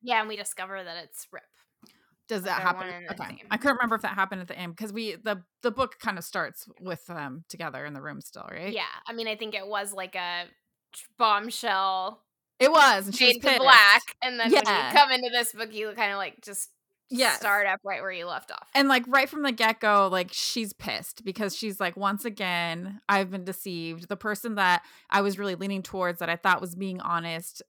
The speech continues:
Speaker 2: to me, with me and supporting me wasn't being honest 'cause he's also the king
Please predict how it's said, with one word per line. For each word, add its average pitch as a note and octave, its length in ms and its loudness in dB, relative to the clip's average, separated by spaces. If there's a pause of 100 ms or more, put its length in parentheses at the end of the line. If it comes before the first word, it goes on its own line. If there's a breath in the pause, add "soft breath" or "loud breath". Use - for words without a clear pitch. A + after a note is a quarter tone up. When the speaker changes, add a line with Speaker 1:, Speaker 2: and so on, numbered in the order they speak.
(340)
Speaker 2:
to G#3+ 80 -6
me, F3 200 -8
with F3+ 200 -10
me F3 220 -8
and E3+ 120 -10
supporting F3 420 -8
me E3 200 -8
wasn't A3+ 320 -2
being F3+ 180 -4
honest D3 560 -6 (600)
'cause F#3 180 -6
he's F#3 280 -8 (160)
also F3 560 -4 (120)
the F3 120 -6
king E3+ 520 -12